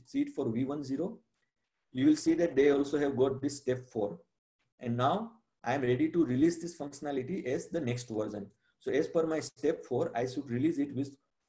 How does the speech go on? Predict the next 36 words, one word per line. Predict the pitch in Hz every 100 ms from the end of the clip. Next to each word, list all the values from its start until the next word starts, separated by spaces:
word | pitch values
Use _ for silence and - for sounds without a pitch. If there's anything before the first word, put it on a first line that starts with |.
| _
one, | 107 113 123 120 113
V | 139 156
one | 123 143 156 127 _ _ _
one | 113 123 -
zero, | 113 113 95 -
because | 117 175 180
I | 120
have | 139
added | 135 131 143
new | 127
functionality. | 147 127 123 117 110 101 101 - _ -
There | 156
is | 156
no | 156
bug | 120 117 -
fixes, | 110 - 185 - -
fine. | 185 - _ _ _ _ _ _ _ -
Uh, | 113 110
so | 117 123
let | 120 127
me | 131
release | 117 120 147 -
this | 135 -
guy. | 123 123 180 - _ _ _ _
Similar | - 127 139 139
way, | 120 - 107
I | 110
will | 113
draft | 117 123 131
a |
new | 123 120 135
release. | 135 139 233 226 - _ _ _ _ _ _ _ _ _ _ _ _ 113
I | 113
will | 117 120
use | 139 -
this | 139